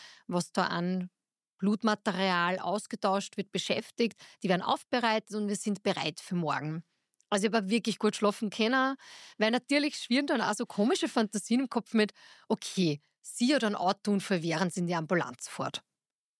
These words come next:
Sie, keine Ahnung, fällt vom Rad, hat eine Gehirnerschütterung, einen Schlaganfall, es ist alles vorbei. Ich mein, es ist mir nur immer gesagt worden, meine, meine Schwester war das absolute Backup.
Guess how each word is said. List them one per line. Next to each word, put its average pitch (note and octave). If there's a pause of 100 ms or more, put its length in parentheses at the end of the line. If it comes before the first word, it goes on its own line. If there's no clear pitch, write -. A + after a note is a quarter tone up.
(140)
Sie, B3
keine G3
Ahnung, D#3+ (800)
fällt B3+
vom B3+
Rad, G3
hat A3
eine G#3
Gehirnerschütterung, A#3+
einen B3
Schlaganfall, G#3+
es G#3+
ist A3+
alles A3+
vorbei. D3+ (840)
Ich A#3
mein, G#3
es -
ist A3
mir G#3+
nur A3
immer A#3+
gesagt -
worden, G#3
meine, F#3+
meine G3
Schwester G3
war G3+
das G3
absolute -
Backup. -